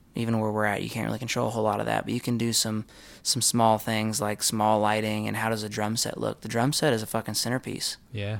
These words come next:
Speaker 1: for the stage. Your amps are a centerpiece.
Speaker 2: Yep.
Speaker 1: The way your guitar looks is something that people are gonna remember you by.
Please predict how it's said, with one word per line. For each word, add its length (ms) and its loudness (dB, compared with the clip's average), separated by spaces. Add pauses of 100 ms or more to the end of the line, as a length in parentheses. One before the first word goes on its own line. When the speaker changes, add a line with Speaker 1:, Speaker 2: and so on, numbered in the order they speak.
(100)
Speaker 1:
for 140 -4
the 60 0
stage. 420 2
Your 160 2
amps 300 2
are 80 2
a 40 -2
centerpiece. 600 -2 (240)
Speaker 2:
Yep. 200 -4 (140)
Speaker 1:
The 80 -4
way 160 6
your 80 6
guitar 400 6
looks 300 2
is 180 0
something 240 2
that 100 -4
people 200 -4
are 40 0
gonna 140 -2
remember 260 -2
you 120 0
by. 260 -2